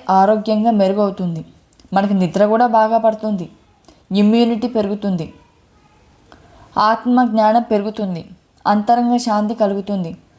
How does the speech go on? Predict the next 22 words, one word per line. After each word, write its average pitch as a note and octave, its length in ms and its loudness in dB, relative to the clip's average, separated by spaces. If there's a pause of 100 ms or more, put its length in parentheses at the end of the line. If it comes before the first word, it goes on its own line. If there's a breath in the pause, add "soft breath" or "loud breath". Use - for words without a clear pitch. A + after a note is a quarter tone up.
(360 soft breath)
దైవానుభూతి G#3+ 760 2
వస్తుంది. G#3+ 500 -6
కర్మబంధాలు G#3+ 720 2
తగ్గి G#3+ 560 -4
చైతన్యం G#3+ 440 0
పెరుగుతుంది. F#3+ 680 -2 (800 soft breath)
మెడిటేషన్ని B3 640 2
కంటిన్యూగా A3 540 -2
చేయడం G#3+ 540 0
వల్ల G3 420 0 (2250 loud breath)
మన A3 220 4
దేహం A3+ 420 2
కూడా A#3+ 160 2
చాలా A3+ 280 2
తేలికగా A3+ 600 -2
అనిపిస్తుంది. G3+ 720 -4 (500)
ఇది G#3+ 200 0
అంతర్గత A3 800 -2
శక్తి G#3+ 340 -8
మేలుకొలుపు G#3 640 -2
అని G3+ 120 2
అర్థం. F3 420 -2